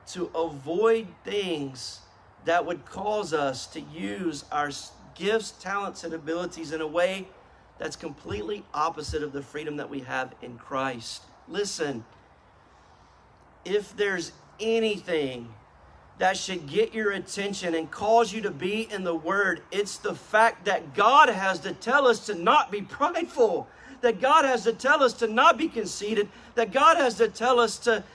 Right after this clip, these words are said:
to, to not provoke one another, to not bite and devour one another,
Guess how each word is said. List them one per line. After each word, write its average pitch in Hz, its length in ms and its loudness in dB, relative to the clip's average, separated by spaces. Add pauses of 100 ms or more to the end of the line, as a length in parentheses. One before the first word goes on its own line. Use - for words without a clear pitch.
(300)
to, 226 160 2
to 226 220 0
not 262 340 6
provoke 247 500 4
one 226 140 2
another, 202 320 0
to 214 140 -8
not 254 380 2
bite 277 320 4
and 220 80 -8
devour 214 460 6
one 196 160 -4
another, 196 360 -2